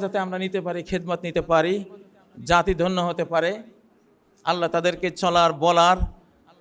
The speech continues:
কাজ করার তৌফিক দিন। সম্মানিত ওলামা এ কেরাম, আমি আমার জীবনের বহু সময় আয়াতটা নিয়ে ভেবেছিলাম যে আয়াতের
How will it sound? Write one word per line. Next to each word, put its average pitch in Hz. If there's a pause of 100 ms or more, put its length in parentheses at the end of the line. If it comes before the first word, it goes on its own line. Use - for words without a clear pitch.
কাজ 175
করার 170
তৌফিক 170
দিন। 147 (3750)
সম্মানিত 202 (340)
ওলামা 196 (120)
এ -
কেরাম, 202 (1900)
আমি 208
আমার 262
জীবনের 247 (180)
বহু 262 (460)
সময় 240 (160)
আয়াতটা 208
নিয়ে 202
ভেবেছিলাম 160
যে 196 (440)
আয়াতের 247